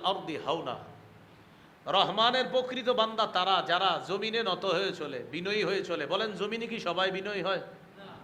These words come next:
সবাই হয় না। কারণ বিনয়ী কারা হবে? বিশেষ মানুষ। সুবহানাল্লাহ। বিনয়ী কারা হবে? আল্লাহর বিশেষ বান্দারা। ওই আল্লাহর বিশেষ বান্দাগুলা বিনয়ী হবে, আর ওই বিশেষ বান্দাগুলাকে কিয়ামতের ময়দানে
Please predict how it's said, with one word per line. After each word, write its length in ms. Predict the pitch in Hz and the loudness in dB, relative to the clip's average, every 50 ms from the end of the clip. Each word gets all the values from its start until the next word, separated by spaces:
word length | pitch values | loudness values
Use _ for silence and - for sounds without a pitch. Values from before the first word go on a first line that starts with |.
| - - - - - - - - - | -20 -20 -20 -20 -20 -20 -20 -12 -8
সবাই 220 | 151 160 180 180 | -4 0 0 2
হয় 200 | 151 156 180 165 - - - - - - - - | 2 2 0 0 -2 -6 -14 -18 -20 -20 -18 -12
না। 120 | - 113 107 - - - - - - | -12 -12 -12 -12 -16 -20 -16 -4 2
কারণ 280 | 175 190 214 254 247 240 - - - - - - - | 4 4 4 4 2 0 -8 -12 -16 -18 -20 -16 -6
বিনয়ী 300 | 135 196 220 247 254 254 | -4 0 4 6 4 6
কারা 260 | - 220 226 240 247 | 6 4 6 6 6
হবে? 220 | 214 240 240 240 226 | 6 6 4 2 2
বিশেষ 400 | 160 185 180 - 196 175 - 160 | 2 -2 -2 -2 -2 -2 -2 -2
মানুষ। 240 | 151 151 147 143 135 - - - | -4 -4 -4 -4 -10 -12 -14 -12
সুবহানাল্লাহ। 720 | 151 143 139 127 135 139 131 123 123 123 123 139 175 - - - - - - - - - - - - - - - - - - - - - | -6 -2 0 0 0 0 -2 -6 -8 -6 -4 -4 -4 -4 -8 -14 -18 -20 -20 -20 -20 -20 -20 -20 -20 -20 -20 -20 -20 -20 -20 -20 -12 -6
বিনয়ী 300 | 147 208 220 240 254 254 | -4 0 2 4 2 2
কারা 260 | - 226 240 240 254 | 4 2 4 4 6
হবে? 180 | 220 247 247 269 | 4 6 6 6
আল্লাহর 380 | 254 240 247 254 254 262 254 | 4 4 4 2 2 2 2
বিশেষ 320 | 208 196 226 - 269 277 254 | 2 0 -2 0 0 0 0
বান্দারা। 520 | 214 214 196 185 180 180 175 165 165 170 - | 2 0 0 2 2 2 2 2 2 0 2
ওই 140 | 202 240 226 | 0 0 2
আল্লাহর 380 | 214 247 247 254 269 277 262 | 2 0 0 2 2 2 2
বিশেষ 280 | 226 220 220 - 285 285 | 2 0 -2 -2 -2 -2
বান্দাগুলা 520 | 254 214 214 214 220 214 240 214 226 220 202 | 2 0 0 0 2 -2 -2 0 2 0 2
বিনয়ী 320 | 156 170 180 196 220 220 | 0 0 -2 0 0 0
হবে, 440 | 175 160 170 175 226 247 240 247 - - | 0 0 2 4 6 6 6 4 0 2
আর 120 | 180 202 | 4 6
ওই 160 | 240 269 302 | 8 8 6
বিশেষ 300 | 226 208 240 - - 330 285 | 6 2 0 2 0 0 2
বান্দাগুলাকে 600 | 240 254 254 254 - 240 214 220 220 214 190 214 208 | 4 2 2 4 2 0 0 2 2 2 2 2 -2
কিয়ামতের 560 | 208 - 190 185 180 185 185 190 208 208 196 | 0 4 4 4 6 4 2 0 0 0 2
ময়দানে 540 | 175 165 156 151 151 170 175 196 196 160 | 2 2 2 2 4 2 2 4 2 0